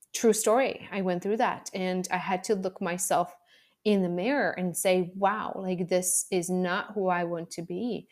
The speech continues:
I would rather make less money or have more patience with myself and be truly free and be able to spend more time with Lexi and have, uh, you know, be more loving with myself," right? So anyway,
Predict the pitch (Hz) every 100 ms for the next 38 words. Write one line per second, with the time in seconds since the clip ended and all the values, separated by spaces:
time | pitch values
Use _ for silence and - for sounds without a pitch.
0 | - _ 196 190 180 185 175 185 185 180
1 | 185 180 - 226 247 214 170 165 165 180
2 | 170 - 214 233 226 214 185 185 170 170
3 | - - - 233 233 _ _ - - -
4 | 190 175 170 175 175 - - 185 190 185
5 | - 226 226 220 220 254 294 208 170 170
6 | 185 196 196 190 190 196 - 196 185 185
7 | 196 185 180 214 254 196 170 151 - -
8 | - 190 180 175 180 170 - _ _ _
9 | _ - 180 175 185 180 175 170 180 180
10 | 175 180 190 190 185 175 175 170 165 -
11 | 170 190 254 - - 156 156 247 277 _
12 | _ - 180 175 - 208 285 320 165 156
13 | 208